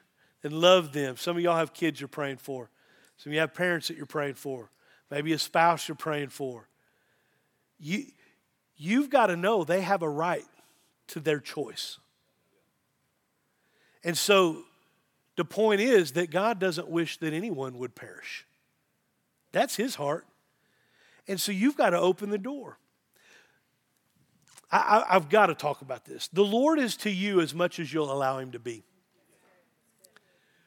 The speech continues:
I'm just telling you, he, you, you're wondering, you're wanting God just to come down and smack you on the head. That's not the way it works. He's wanting you to say, "Hey, God, would you come down and smack me on the head? God, would you come down and help me here?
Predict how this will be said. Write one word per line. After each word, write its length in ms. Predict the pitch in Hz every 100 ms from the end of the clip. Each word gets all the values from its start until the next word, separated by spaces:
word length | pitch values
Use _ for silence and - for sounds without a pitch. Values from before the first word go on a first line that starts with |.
| _
I'm 140 | - 311
just 200 | 427 -
telling 300 | 254 285 214
you, 100 | 185
he, 240 | 220 220 - - - - -
you, 160 | 196
you're 360 | 269 220 339 349
wondering, 640 | 269 294 294 311 311 302
you're 200 | 233 311
wanting 260 | 330 320 226
God 240 | 240 269
just 160 | 262 -
to 80 | 208
come 180 | 233
down 180 | 247 254
and 60 | 214
smack 360 | - 226 233
you 60 | 240
on 100 | 226
the 80 | 208
head. 180 | 220 220
That's 220 | 208 -
not 140 | 208
the 80 | 208
way 180 | 202 208
it 80 | 190
works. 440 | 214 170 - - _ _ _ - -
He's 180 | 220
wanting 200 | 208 220
you 60 | 208
to 60 | 202
say, 180 | 202 180
"Hey, 120 | 190
God, 220 | 180 180
would 120 | 165
you 80 | 156
come 180 | 202 190
down 160 | 175 160
and 60 |
smack 240 | - 160 165
me 60 |
on 100 | 156
the 60 | 151
head? 180 | 170 165 _ _ _ _ _ _ _ _ _ _ _ _ - -
God, 200 | 247 226
would 160 | 180
you 100 | 240
come 220 | - 247
down 160 | 240 226
and 80 | 175
help 160 | 190
me 100 | 196
here? 240 | 196 233